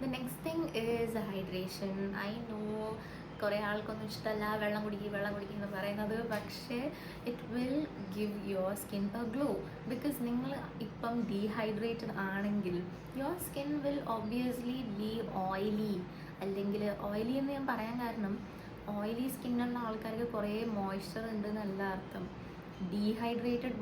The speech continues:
മോ-, ഓയിലി സ്കിന്നും ഉണ്ട്. ആഹ്, എൻ്റെ സ്കിന്ന് ഒരു കാലത്ത് അങ്ങനത്തെ ഒരു ടൈപ്പ് ആയിരുന്നു,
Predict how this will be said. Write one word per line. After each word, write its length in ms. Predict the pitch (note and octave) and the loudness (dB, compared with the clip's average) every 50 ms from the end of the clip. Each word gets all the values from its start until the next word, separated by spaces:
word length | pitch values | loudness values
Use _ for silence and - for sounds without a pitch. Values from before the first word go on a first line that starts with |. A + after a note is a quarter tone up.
| G#3 | 0
മോ-, 140 | G3+ F#3 - - G3+ G3 | -2 -2 -2 -2 0 0
ഓയിലി 300 | F#3+ G3+ G3 G3 G#3 A3 G#3+ G#3+ | 2 2 2 2 0 0 -2 -4
സ്കിന്നും 360 | - - G3 F#3 F#3+ G3 F#3+ F#3 | -4 -4 -4 -2 0 0 0 0
ഉണ്ട്. 240 | F3+ F3+ F3 E3+ E3 E3+ F3 - - - - - - - F#3 | 0 0 0 0 -2 -4 -6 -8 -10 -10 -10 -8 -6 -4 -2
ആഹ്, 240 | F#3 F3+ F3+ F3+ F3 - - - - - - - G#3 | -2 -2 -2 -2 -4 -6 -8 -8 -10 -8 -6 -2 0
എൻ്റെ 240 | G3+ G3+ G#3 A#3 C4+ C#4 | 2 2 4 2 2 0
സ്കിന്ന് 440 | - - B3+ B3 B3 A#3+ A#3+ B3 B3+ C4+ G3+ G3 F#3+ - - - - - G#3 | 0 -2 0 2 2 2 2 2 0 -2 -4 -4 -6 -10 -10 -8 -4 -2 2
ഒരു 100 | G3+ A#3+ A#3+ A#3 | 2 2 2 4
കാലത്ത് 360 | A3 G3+ G3 G#3 G#3 - A3+ G#3 | 2 2 2 2 0 0 0 0
അങ്ങനത്തെ 380 | G3 G3 G3+ G3+ G#3 G3+ - A3+ A3 | 2 2 0 2 0 0 0 0 0
ഒരു 100 | G#3+ A3 A3 G#3 - - - - - - - - - - - - - - - - | 0 0 0 -2 -4 -6 -8 -8 -8 -10 -10 -10 -10 -10 -10 -8 -8 -8 -6 -4
ടൈപ്പ് 320 | F#3+ F#3 G3 G3 - - G3+ F3+ F#3 | -2 -2 -2 -2 0 0 0 2 2
ആയിരുന്നു, 400 | F#3+ G#3 A3 G#3+ G#3 F#3 F3+ | 2 2 2 0 0 0 -2